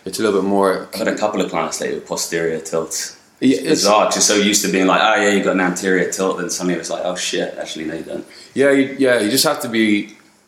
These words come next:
Speaker 1: you have to be aware of your la-, your bony landmarks when you're looking at those, so you know where the A S I S and the P S I S are, and you know where they should be in relation to each other.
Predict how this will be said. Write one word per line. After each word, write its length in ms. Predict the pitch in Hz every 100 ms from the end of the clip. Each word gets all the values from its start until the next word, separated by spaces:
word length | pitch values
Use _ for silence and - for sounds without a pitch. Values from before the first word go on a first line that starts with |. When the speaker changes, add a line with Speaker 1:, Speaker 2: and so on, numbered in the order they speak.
| _
Speaker 1:
you 140 | - 117
have 180 | 139 -
to 60 |
be 80 | 120
aware 240 | 113 107 110
of 80 |
your 100 | 104
la-, 160 | 104 101
your 140 | 107
bony 300 | 95 107 110
landmarks 540 | 101 98 101 98 92 -
when 80 | 98
you're 100 | 95
looking 200 | 95 98
at 80 |
those, 280 | 90 90 90
so 80 | -
you 60 | 95
know 200 | 95 95
where 160 | 92
the 140 | 92 92
A 200 | 95 95
S 160 | 92
I 120 | 95 90
S 200 | 90 -
and 100 | 90
the 40 |
P 120 | 98
S 200 | 95 -
I 80 | 90
S 200 | 90 -
are, 100 | 90
and 80 | 87
you 60 | 90
know 160 | 90
where 120 | 87
they 120 | 87 90
should 220 | - 92
be 120 | 92
in 120 | 92
relation 360 | 87 87 82 92
to 60 |
each 140 | 87 87
other. 160 | 87